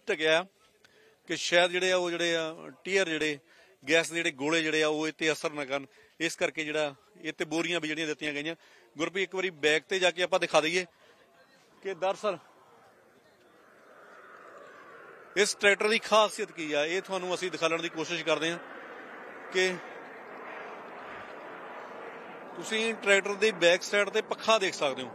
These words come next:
ਕਿੱਡਾ ਵੱਡਾ ਪਿੱਛੇ ਪੱਖਾ ਲੱਗਾ ਆ। ਔਰ ਇਹ ਜਿਹੜਾ ਪੱਖਾ ਆ,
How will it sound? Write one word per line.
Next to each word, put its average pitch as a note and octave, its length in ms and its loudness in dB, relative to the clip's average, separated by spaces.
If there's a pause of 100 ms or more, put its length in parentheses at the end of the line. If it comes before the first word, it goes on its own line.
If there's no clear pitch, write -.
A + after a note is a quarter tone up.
(800)
ਕਿੱਡਾ F#3+ 300 4
ਵੱਡਾ F3 300 4
ਪਿੱਛੇ E3+ 260 -4
ਪੱਖਾ E3+ 300 0
ਲੱਗਾ D#3 340 4
ਆ। E3 60 0 (800)
ਔਰ E3 300 4 (1300)
ਇਹ G3+ 160 8
ਜਿਹੜਾ G#3+ 160 4
ਪੱਖਾ G3+ 440 2
ਆ, G3 60 -10